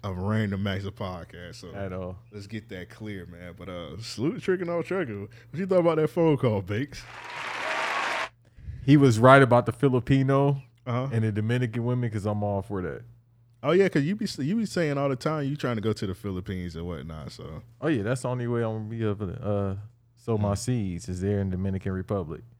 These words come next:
Speaker 1: Mm.
Speaker 2: But if I come back like Easy,
Speaker 1: But you
Speaker 2: woke
Speaker 1: got
Speaker 2: up quick.
Speaker 1: But you gotta clear it up. You don't fully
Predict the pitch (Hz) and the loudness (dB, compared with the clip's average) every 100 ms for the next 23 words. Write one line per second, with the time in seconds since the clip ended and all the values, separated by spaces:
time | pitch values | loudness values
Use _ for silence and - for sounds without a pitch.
0 | _ _ 98 85 101 98 101 107 117 104 | _ _ -10 -10 -10 -10 -4 -4 -2 -4
1 | 104 101 95 107 104 107 104 - - 110 | -4 -4 -4 -4 -2 -4 -6 -10 -8 2
2 | 180 233 - 392 311 - 240 214 - - | 6 8 6 0 -4 0 0 0 -4 -20
3 | _ _ - 123 180 131 104 151 151 165 | _ _ -4 0 4 4 4 2 2 4
4 | 165 110 147 156 117 95 - 151 143 123 | 2 2 0 2 2 0 0 4 4 4
5 | 110 101 87 | 2 -2 -6